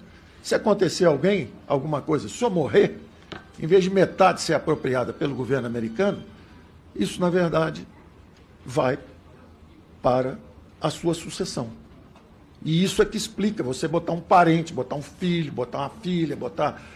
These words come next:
uma mulher, um cônjuge. Tá bem escrito na declaração confidencial de informações, tá escrito lá.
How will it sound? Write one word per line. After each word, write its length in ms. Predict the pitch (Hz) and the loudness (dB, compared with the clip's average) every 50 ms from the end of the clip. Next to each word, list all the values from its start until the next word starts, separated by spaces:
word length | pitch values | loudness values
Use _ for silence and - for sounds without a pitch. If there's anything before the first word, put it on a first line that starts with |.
| - - - | -20 -14 -8
uma 200 | 127 139 151 156 | -4 -2 0 2
mulher, 680 | 160 180 175 156 165 165 160 165 160 151 - - - - - - - - - - - - - - - - - - | 4 4 4 6 8 10 10 10 8 6 2 -4 -10 -14 -18 -20 -20 -20 -20 -20 -20 -20 -20 -20 -20 -20 -16 -12
um 120 | 120 127 | -12 -12
cônjuge. 680 | 135 - 160 175 175 175 175 170 147 143 147 151 156 - - - - | -4 0 2 4 4 6 4 4 2 0 -4 -6 -6 -8 -10 -8 -6
Tá 80 | 139 | -2
bem 200 | - - 262 233 | 2 2 2 2
escrito 500 | 247 220 - - 220 220 254 262 - - | 2 0 -2 -2 -2 0 0 -2 -2 -4
na 140 | 143 135 135 | -4 -4 -2
declaração 1000 | 123 131 143 - - 156 156 147 131 117 - - - - 190 170 180 196 - - - - - - - - - - - - - - - - - - - - - - - - - - - - - - - - | -2 -4 -2 0 2 2 2 2 0 -2 -6 -10 -2 2 2 4 4 2 -2 -6 -14 -18 -20 -20 -20 -20 -20 -20 -20 -20 -20 -20 -20 -20 -20 -20 -20 -20 -20 -20 -20 -20 -20 -20 -20 -20 -20 -20 -6 0
confidencial 720 | - 175 170 170 165 151 156 156 147 - - 156 151 175 | 2 2 2 2 0 0 0 0 0 2 4 4 4 4
de 100 | 180 185 226 | 4 0 -4
informações, 680 | 208 - 220 220 220 220 202 - - 180 196 190 - | -2 -2 0 0 0 -2 -4 -4 -4 -4 -4 -4 -2
tá 100 | - - | 0 0
escrito 520 | 359 - - - - 208 247 240 - - 156 | 0 0 -2 -2 -2 0 0 -2 -2 -4 -4
lá. 260 | 131 127 110 - | -2 -4 -4 -6